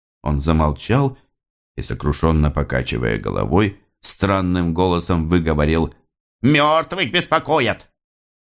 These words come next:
Покойников будет!" Пролётка с треском подпрыгивала по камням, голова Ивана мягко толкала грудь матери, извозчик, сидя в полоборота,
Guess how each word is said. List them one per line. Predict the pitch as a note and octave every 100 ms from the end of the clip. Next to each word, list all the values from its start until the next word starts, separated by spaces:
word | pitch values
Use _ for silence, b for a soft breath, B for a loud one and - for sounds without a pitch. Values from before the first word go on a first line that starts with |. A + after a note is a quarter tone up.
| _
Покойников | F#3 - D#3 F3+ G#3 G#3 G#3+ F#3 A#2
будет!" | C#3 A#2+ A2+ - _ _ _ _ _ _ _ _ _ _ _ _ _ _ -
Пролётка | C2 C2 D#2+ - D#2
с | C#2+
треском | - - F2 E2+ - D2+ C#2+
подпрыгивала | D2 - E2 E2 D#2 D2+ D#2
по | - D2+
камням, | D2+ C#2+ D2+ F2+ F#2+ - _ _ _ _ -
голова | F2+ E2 E2+ F2
Ивана | E2+ G2 G2 F2
мягко | F2 F#2 - F2+
толкала | E2 D#2+ D#2+ D#2+ D#2 D#2
грудь | D#2+ E2 D2+
матери, | D2 D2+ - F#2 G#2+ - _ _ _
извозчик, | G2 E2+ G2 B2+ B2 G2 -
сидя | - G2+ E2+
в | D#2
полоборота, | - E2 D2+ C2+ D2+ G#2 A#2 A#2 -